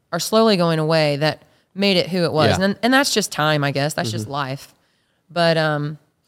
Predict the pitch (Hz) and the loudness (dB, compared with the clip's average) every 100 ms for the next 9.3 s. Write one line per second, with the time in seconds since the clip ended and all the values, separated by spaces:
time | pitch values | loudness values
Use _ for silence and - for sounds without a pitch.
0 | _ _ _ 143 185 - 151 165 147 127 | _ _ _ -4 -2 0 0 2 2 2
1 | 131 123 117 113 110 101 104 120 - 98 | 0 0 0 0 0 0 0 -2 -6 -8
2 | 113 117 120 123 113 113 107 - 95 - | -4 -2 0 0 -2 -2 -4 -6 -8 -4
3 | 117 120 - 80 80 101 104 107 98 92 | -2 -4 -6 -12 -10 -6 -2 -2 -2 -4
4 | 110 139 165 - 95 82 - - - - | 0 2 2 0 -4 -6 -10 -12 -14 -6
5 | 117 117 135 143 135 131 147 127 123 120 | -2 0 0 2 0 0 -2 0 0 2
6 | 113 113 135 143 110 104 104 135 147 127 | 0 0 0 0 0 -2 -4 -2 0 0
7 | 110 104 104 123 175 156 135 202 202 104 | 0 -2 -2 -2 -2 -2 -2 -2 -2 -4
8 | 95 95 82 - - 90 64 - - - | -8 -10 -12 -14 -14 -12 -12 -14 -12 -6
9 | 165 110 95 | -2 0 -2